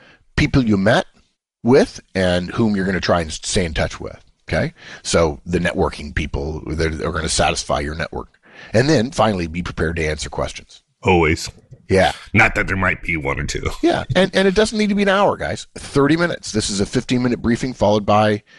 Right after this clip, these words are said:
Speaker 1: some questions. And if they're not a good presenter and they say, "Well, I'm not really a good presenter." Yep. And you know how you get better at presenting? You present.
Speaker 2: Present. Yep.
Speaker 1: And people will forgive you for being a clumsy presenter if you bring back good information.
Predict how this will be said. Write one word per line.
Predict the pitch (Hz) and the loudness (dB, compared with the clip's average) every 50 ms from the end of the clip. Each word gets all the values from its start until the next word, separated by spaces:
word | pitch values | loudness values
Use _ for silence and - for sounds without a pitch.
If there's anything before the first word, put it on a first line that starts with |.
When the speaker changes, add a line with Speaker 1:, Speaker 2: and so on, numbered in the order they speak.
| - - - _ | -20 -20 -20 _
Speaker 1:
some | - - - 104 95 | -12 -8 -6 -2 2
questions. | - 120 113 - - - - - - _ _ _ _ _ _ - - - - _ _ - - | 4 4 4 2 -2 -12 -16 -20 -20 _ _ _ _ _ _ -20 -20 -20 -20 _ _ -6 0
And | 123 110 98 123 175 196 - _ - | 2 4 4 4 2 0 -6 _ -2
if | 101 98 - | -2 0 0
they're | - 101 | 2 2
not | 98 104 110 117 | 2 4 4 2
a | 107 | 2
good | 104 117 95 | 2 0 -2
presenter | - 110 95 104 107 120 131 | 0 -2 -2 0 0 2 2
and | 120 | 0
they | 98 95 | 0 0
say, | - 110 | 2 4
"Well, | 104 120 131 131 | 4 6 6 6
I'm | 123 120 | 4 4
not | 120 117 104 | 2 0 0
really | 95 107 107 107 | 2 2 0 0
a | |
good | 98 101 92 | 0 -2 -4
presenter." | - 90 104 98 85 - - - - - - | -6 -6 -4 -6 -6 -8 -12 -20 -12 -2 2
Yep. | 151 214 - _ - - | 2 2 2 _ -4 -4
And | 110 110 110 110 113 | -2 -2 0 0 0
you | 123 | 0
know | 135 | 2
how | 147 139 | 2 2
you | 131 | 2
get | 135 127 95 | 0 0 2
better | 135 139 139 | 2 2 2
at | 127 - | 2 0
presenting? | - 120 131 156 185 208 190 - _ | -2 -2 0 0 0 -2 -4 -6 _
You | - 110 | -6 -4
present. | - - 95 87 85 82 | -2 -2 0 0 0 2
Speaker 2:
Present. | 82 80 - - - - - - | 0 -2 -2 -6 -16 -20 -10 -4
Yep. | - 90 - - - - - - - | -2 -2 -2 -2 -6 -18 -14 -4 0
Speaker 1:
And | 107 113 110 107 - | 2 2 2 2 2
people | - 175 170 190 180 | 0 0 2 2 2
will | 175 165 | 2 2
forgive | - 165 135 143 151 147 147 | 2 0 2 2 2 4 2
you | 151 | 0
for | 147 - 131 | 0 0 -2
being | 117 104 123 123 123 123 | 0 2 2 2 4 2
a | 110 98 | 2 0
clumsy | - 123 120 123 113 117 104 | 2 0 0 0 0 -2 -2
presenter | - 107 98 92 107 107 92 92 95 - - - - - - | -2 -2 0 0 0 0 0 -2 -6 -8 -12 -20 -12 -6 -4
if | 101 - | -2 0
you | 107 101 | 0 0
bring | 87 104 104 110 | 0 0 2 4
back | 101 104 98 - | 4 4 4 4
good | - 104 95 | 2 0 0
information. | 95 85 87 82 80 76 76 - - - | 0 -2 -4 -8 -10 -10 -10 -12 -14 -16